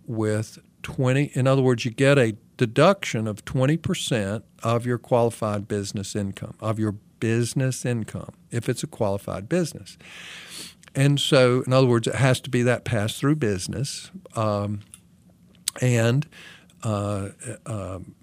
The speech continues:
and now, some folks only get one side of the equation, and most of those are service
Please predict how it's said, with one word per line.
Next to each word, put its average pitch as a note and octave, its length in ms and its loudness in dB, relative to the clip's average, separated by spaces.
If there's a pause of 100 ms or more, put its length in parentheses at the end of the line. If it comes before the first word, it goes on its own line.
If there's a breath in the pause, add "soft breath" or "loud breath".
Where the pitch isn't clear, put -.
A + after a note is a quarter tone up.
(140)
and G#2+ 200 -8
now, B2 400 0
some F3 380 2
folks D#3 380 2
only B2+ 180 2
get A#2 220 -4
one B2 180 0
side A2+ 240 0
of G#2+ 60 -2
the G#2+ 80 -2
equation, G#2+ 520 0
and G#2 140 -2
most D#3 320 4
of E3+ 60 0
those C#3 260 4
are B2 80 0
service D3 880 2